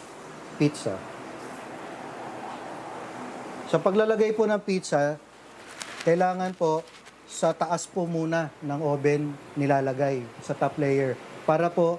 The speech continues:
mag-melt po agad yung cheese. Okay, so ngayon po na naisalang na po natin ang pizza natin, una doon sa taas, syempre para mag-melt yung cheese. Next naman po nun ay nilipat po natin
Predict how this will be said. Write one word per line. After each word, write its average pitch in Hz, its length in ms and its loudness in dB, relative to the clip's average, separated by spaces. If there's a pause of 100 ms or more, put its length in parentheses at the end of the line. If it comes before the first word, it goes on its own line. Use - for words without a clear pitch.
mag-melt 147 480 0
po 170 80 2
agad 143 260 2
yung 127 220 -2
cheese. - 480 -8 (1300)
Okay, 147 320 6
so 196 240 4
ngayon 233 320 4
po 233 320 4
na 180 320 0 (320)
naisalang 185 480 2
na 190 80 2
po 190 160 -4
natin 185 400 0
ang 175 80 -4
pizza 175 320 0
natin, 170 400 2
una 160 160 2
doon 160 160 2
sa 151 160 0
taas, 170 400 2
syempre 165 320 0
para 143 240 0
mag-melt 139 400 -2
yung 135 160 -2
cheese. - 480 0 (480)
Next 185 240 4
naman 220 240 4
po 220 160 2
nun 196 240 4
ay 175 80 6
nilipat 180 480 2
po 180 80 -2
natin 165 320 2